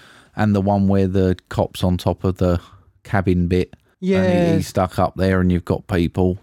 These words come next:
Speaker 2: Yeah, I mean, uh, for me, I mean, you had the plastic gangsters, didn't you?
Speaker 1: Yeah.
Speaker 2: The, the one that I didn't really like, and the writing of the character, was the son of Ray Liotta.
Speaker 1: Yeah,
Speaker 2: I thought
Speaker 1: bit of
Speaker 2: he
Speaker 1: a
Speaker 2: was
Speaker 1: melt.
Speaker 2: wet and, yeah,
Speaker 1: Yeah.
Speaker 2: he was, he was a bit of a tool.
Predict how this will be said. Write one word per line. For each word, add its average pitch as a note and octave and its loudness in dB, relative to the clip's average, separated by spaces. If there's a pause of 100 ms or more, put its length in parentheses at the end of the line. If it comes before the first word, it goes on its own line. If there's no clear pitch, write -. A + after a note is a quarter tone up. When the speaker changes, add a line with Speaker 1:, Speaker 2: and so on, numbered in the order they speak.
(200)
Speaker 2:
Yeah, D#3+ 0
I D3+ 2
mean, D#3 -2
uh, C3+ -12
for - -6
me, D#3 0
I - -4
mean, C3+ 2
you C#3 -2
had C3+ 0
the - -6
plastic - -2
gangsters, G2 -2
didn't G2+ -2
you? D#2+ -4
Speaker 1:
Yeah. F2+ 0 (260)
Speaker 2:
The, D3+ 2
the D3 -2
one D#3+ 2
that C#3 0
I B2 0
didn't A2+ -2
really F#2+ 0 (260)
like, D#2+ -6
and F2+ -6
the F2 0
writing F2 -2
of D#2 -6
the E2 -4
character, E2 -4
was F2+ -2
the - -8
son E2 -4 (260)
of F2+ -8
Ray E2 0
Liotta. E2+ -2 (200)
Speaker 1:
Yeah, F#2 0 (200)
Speaker 2:
I - -6
thought - -2
Speaker 1:
bit - -6
of G#2 -4
Speaker 2:
he F#2 0
Speaker 1:
a E2 0
Speaker 2:
was E2 2
Speaker 1:
melt. E2 0
Speaker 2:
wet F2+ -2
and, E2 -6
yeah, F2+ 0
Speaker 1:
Yeah. E2+ 2
Speaker 2:
he D#2+ -2
was, E2+ -4
he F#2 -2
was F2+ -2
a D#2+ -6
bit F2+ -6
of D#2+ -8
a E2+ -4
tool. D#2+ -2